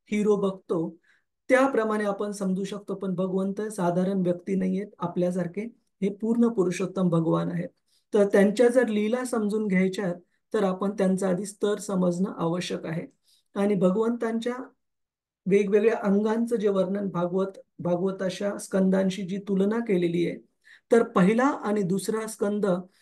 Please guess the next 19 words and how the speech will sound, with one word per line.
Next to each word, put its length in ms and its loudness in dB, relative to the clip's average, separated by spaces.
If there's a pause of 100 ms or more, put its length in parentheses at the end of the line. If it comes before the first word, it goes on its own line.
(180)
विशेषतः 840 0 (320)
भगवंतांचे 840 2
जे 160 -6
चरण 380 0
कमळ, 320 2 (160)
कमळ 260 2
आहेत 320 0 (200)
त्यांच्याशी 440 -2
तुलना 400 -4
केलेली 460 -6
आहे. 80 -10 (540)
तर 60 6
ज्याप्रमाणे 640 4
आपण 300 0
दर्शन 360 0
चरण 300 -2
कमळापासून 580 -4
घ्यायला 300 -2
पाहिजे, 300 -4